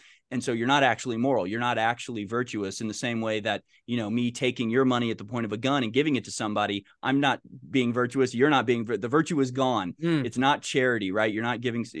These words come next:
Speaker 1: giving something out. So, you know, liberty in the, in the true sense is to have vulnerabilities and not take advantage of them, to have a society where you can leave your door unlocked,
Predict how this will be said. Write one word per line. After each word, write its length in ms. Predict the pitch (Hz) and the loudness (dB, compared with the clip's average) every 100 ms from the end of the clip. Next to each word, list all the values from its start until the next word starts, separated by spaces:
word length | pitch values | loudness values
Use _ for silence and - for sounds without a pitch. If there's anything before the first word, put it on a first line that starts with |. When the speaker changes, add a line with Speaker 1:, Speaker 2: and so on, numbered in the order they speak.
| 87 | -6
Speaker 1:
giving 220 | 120 123 | -4 -4
something 260 | 117 113 110 | -4 -4 -2
out. 200 | 110 - | -2 0
So, 240 | 127 107 - - - | 0 0 -4 -20 -12
you 100 | 127 | -2
know, 180 | 131 107 - | 0 0 -4
liberty 640 | 107 120 156 175 139 110 | -6 0 2 2 0 0
in 100 | 107 | -2
the, 60 | 107 | -4
in 240 | 107 120 | -2 -2
the 100 | 117 | -2
true 340 | 101 - 147 | -4 -4 0
sense 520 | 143 - 151 127 95 - - _ _ | 0 0 0 0 -4 -12 -20 _ _
is 420 | 135 123 113 110 - - | 0 2 0 -4 -12 -6
to 340 | 139 120 110 - | -2 0 -2 -8
have 580 | - 127 139 151 131 131 | -6 0 2 2 0 -6
vulnerabilities 1120 | 120 110 135 135 127 110 120 143 160 170 170 - | -8 -2 2 2 2 2 2 0 0 -4 -8 -8
and 360 | 120 113 110 98 - | -4 -2 -2 -6 -6
not 480 | 110 110 131 131 | -4 0 0 -2
take 200 | - 123 | -4 -6
advantage 480 | 123 113 113 117 104 | -4 -4 -2 -2 -2
of 160 | 104 87 | -4 -4
them, 220 | 90 82 _ _ - | -8 -10 _ _ -12
to 80 | |
have 240 | 123 127 135 | -2 0 0
a 60 | |
society 480 | 131 123 135 127 135 | -2 -4 0 0 0
where 120 | 127 | -2
you 100 | 123 | -2
can 160 | 117 120 | -4 -2
leave 180 | 127 123 | -2 -2
your 120 | 117 | -6
door 340 | 113 120 131 | -2 0 2
unlocked, 520 | 123 101 95 87 - | 2 0 -4 -6 -10